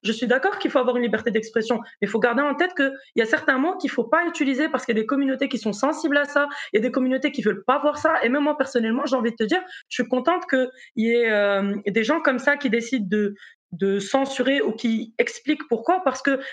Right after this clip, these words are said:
à un moment, il faut expliquer aux gens pourquoi un mot ne doit pas être dit. Par exemple, moi, le mot beurette, je dis aux gens sur Twitter, il faut pas le dire, parce que,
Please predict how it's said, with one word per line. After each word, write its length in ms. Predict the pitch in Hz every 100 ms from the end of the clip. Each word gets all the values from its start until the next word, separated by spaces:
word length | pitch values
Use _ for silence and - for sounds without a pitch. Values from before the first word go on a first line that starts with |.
| -
à 80 | 226
un 120 | 226
moment, 260 | 226 254 370 262
il 80 |
faut 360 | 233 247 247 240 -
expliquer 600 | - - - 240 226 349 359
aux 100 | 247
gens 340 | 196 233 294 - - -
pourquoi 380 | 262 - 320 320
un 140 | 254
mot 240 | 254 254 311
ne 100 | 254
doit 200 | 226 226
pas 140 | 226
être 100 | 208
dit. 160 | 170 214
Par 120 | 214
exemple, 240 | 196 220
moi, 140 | 240 311
le 80 | 262
mot 140 | 240
beurette, 380 | 185 202 311 262
je 100 | 214
dis 160 | 214
aux 120 | 330 254
gens 140 | 285
sur 180 | 277 240
Twitter, 240 | 233 262 339 - -
il 80 | 277
faut 160 | 262
pas 220 | 226 277
le 180 | 262 214
dire, 220 | 185 196 -
parce 140 | 202
que, 160 | -